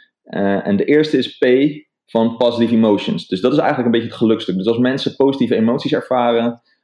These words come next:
eh, dan, eh, floreren ze meer. Dus dat is de eerste. En de tweede is engagement. Dat komt weer een beetje terug op de, in de flow, weet je wel? Dus dat je in de flow zit.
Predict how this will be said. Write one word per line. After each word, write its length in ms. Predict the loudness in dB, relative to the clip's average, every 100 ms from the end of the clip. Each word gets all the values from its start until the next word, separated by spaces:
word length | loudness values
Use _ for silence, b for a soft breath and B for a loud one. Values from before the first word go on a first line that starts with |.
| _
eh, 380 | -8 -2 -2 0
dan, 420 | 2 2 0 -2
eh, 340 | -4 -4 -4 -4 -10
floreren 500 | -2 0 2 0 -2
ze 100 | -4
meer. 220 | -4 -12 _
Dus 200 | -20 -8
dat 100 | -4 -2
is 60 |
de 140 | -2 -6
eerste. 220 | -10 -18 _ _ _ _ _
En 80 | -6
de 20 | 0
tweede 220 | 2 2
is 160 | 2 0
engagement. 520 | 0 2 2 0 0
Dat 100 | 0
komt 160 | 0 2
weer 100 | 2
een 60 |
beetje 200 | 2 -2
terug 160 | -4 -4
op 80 | -4
de, 80 | -2
in 120 | -2
de 60 |
flow, 420 | 0 2 4 4 0
weet 160 | -2
je 60 | 0
wel? 80 | 0
Dus 100 | -2
dat 120 | -2
je 60 |
in 60 | -2
de 60 | 0
flow 300 | 2 2 2
zit. 320 | -2 -4